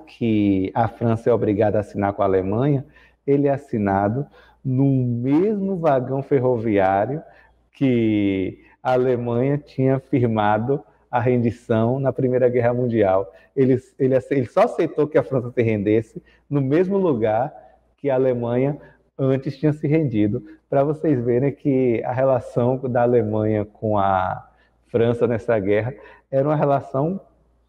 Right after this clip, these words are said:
pessoal, era desejo de vingança mesmo. E aí, a Alemanha, ela conseguiu, é, aparentemente, já tava com a guerra na mão. Por quê?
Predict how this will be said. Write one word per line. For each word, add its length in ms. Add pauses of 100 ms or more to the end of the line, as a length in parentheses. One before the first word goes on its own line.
(100)
pessoal, 840 (340)
era 880 (960)
desejo 460
de 100
vingança 580
mesmo. 500 (600)
E 140
aí, 520
a 160
Alemanha, 800
ela 1120
conseguiu, 1400 (600)
é, 480
aparentemente, 1000
já 100
tava 320
com 120
a 100
guerra 320
na 160
mão. 460 (500)
Por 260
quê? 400